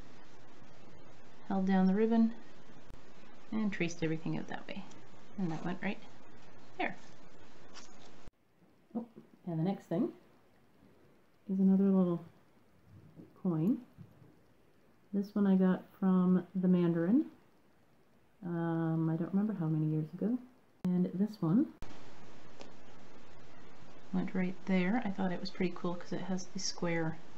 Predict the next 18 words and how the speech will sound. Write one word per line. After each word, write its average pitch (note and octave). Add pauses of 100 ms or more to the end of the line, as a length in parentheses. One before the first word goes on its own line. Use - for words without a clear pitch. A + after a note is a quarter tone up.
(680)
in F3+
the F3
center. F#3 (3500)
Oh, A3+ (280)
here E3
we -
go. A#3 (300)
I F3
also F3+
have E3+ (140)
a, E3+ (1400)
a F3+
loonie. F#3+ (2000)
It's -
a F3
one F3+
dollar E3
coin G#3+